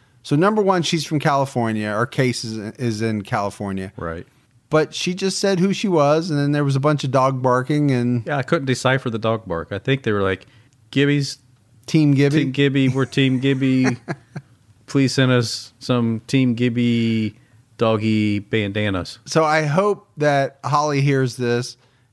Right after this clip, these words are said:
Speaker 1: and she'll call back.
Speaker 2: Yeah.
Speaker 1: 'Cause I kept looking for one that
Speaker 2: You're teasing us now. Give us the rest of the
Speaker 1: <laughs>
Speaker 2: message.
Speaker 1: Yeah, where she was gonna call back, but she didn't. So hopefully everything's okay.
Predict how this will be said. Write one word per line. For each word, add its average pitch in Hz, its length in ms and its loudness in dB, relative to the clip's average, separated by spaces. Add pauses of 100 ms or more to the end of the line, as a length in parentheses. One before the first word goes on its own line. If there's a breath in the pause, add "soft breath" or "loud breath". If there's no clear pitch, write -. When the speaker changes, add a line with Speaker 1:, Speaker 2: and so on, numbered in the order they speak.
Speaker 1:
and 123 380 -2
she'll 131 180 -4
call 123 220 0
back. 101 320 -6 (220)
Speaker 2:
Yeah. 165 240 -2 (180)
Speaker 1:
'Cause 160 160 -2
I 196 40 0
kept 269 280 -2
looking 240 320 -2
for 156 160 0
one 131 400 2
that 123 340 -2
Speaker 2:
You're 123 140 -6
teasing 170 380 0
us 90 120 -6
now. 104 400 -2
Give 135 140 0
us 160 140 -2
the 165 80 0
rest 165 240 2
of 165 60 -4
the 165 60 -2
Speaker 1:
<laughs> 170 120 0
Speaker 2:
message. 196 240 -4
Speaker 1:
Yeah, 214 160 2
where 190 180 2
she 175 160 -4
was 160 160 -4
gonna 151 220 -2
call 143 200 0
back, 185 360 -2
but 156 100 -4
she 165 180 -8
didn't. 131 360 -6 (380 soft breath)
So 175 120 2
hopefully 220 400 2
everything's 160 400 2
okay. 139 520 0